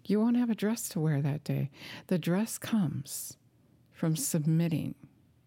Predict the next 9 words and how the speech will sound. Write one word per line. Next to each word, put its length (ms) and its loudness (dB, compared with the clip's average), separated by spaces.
to 140 -6
Jesus, 680 -4
giving 260 2
up 160 -6
this 180 -4
life 220 0
for 160 -4
that 240 0
one, 280 0